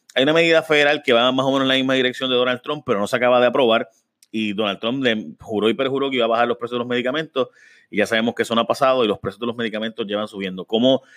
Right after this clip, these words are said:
esto, esto no es obligatorio, por si acaso, no es que van a bajar los medicamentos automáticamente, sino que se publicarían los precios y entonces, pues, obviamente pondrían a competir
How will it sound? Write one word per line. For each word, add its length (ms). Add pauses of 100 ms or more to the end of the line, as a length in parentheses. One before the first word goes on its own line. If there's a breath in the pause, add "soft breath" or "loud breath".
(200 loud breath)
esto, 300 (100)
esto 220
no 80
es 60
obligatorio, 640
por 120
si 80
acaso, 240
no 60
es 80
que 80
van 140
a 40
bajar 180
los 120
medicamentos 460
automáticamente, 840 (200)
sino 280
que 80
se 120
publicarían 420
los 100
precios 220
y 60
entonces, 300
pues, 140
obviamente 380
pondrían 400
a 40
competir 460